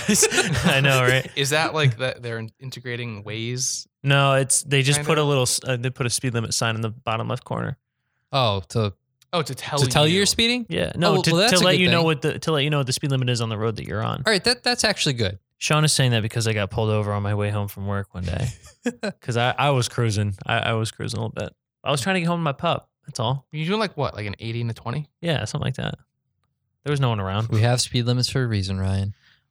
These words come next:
Speaker 1: Upcoming version of Google Chrome will make it harder to block ads. I didn't read this one, so I can't speak to it, but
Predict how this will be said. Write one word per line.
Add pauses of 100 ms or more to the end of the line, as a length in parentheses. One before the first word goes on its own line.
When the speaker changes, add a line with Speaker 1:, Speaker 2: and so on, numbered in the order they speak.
(100)
Speaker 1:
Upcoming
version
of
Google
Chrome
will
make
it
harder
to
block
ads. (880)
I
didn't
read
this
one,
so
I
can't
speak
to
it,
but